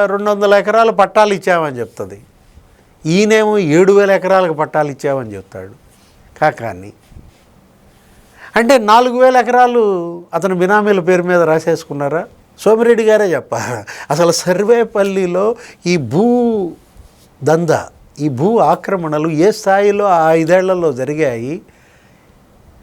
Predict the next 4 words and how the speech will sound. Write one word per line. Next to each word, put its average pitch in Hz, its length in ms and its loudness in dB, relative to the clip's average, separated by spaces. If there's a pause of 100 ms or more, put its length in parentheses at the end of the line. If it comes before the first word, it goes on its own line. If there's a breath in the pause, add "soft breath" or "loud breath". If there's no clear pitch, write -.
(180)
కొన్ని 190 220 0 (140)
వందల 233 340 2 (160)
ఎకరాలు 208 480 2 (280)
ఆక్రమించారని, 151 840 -4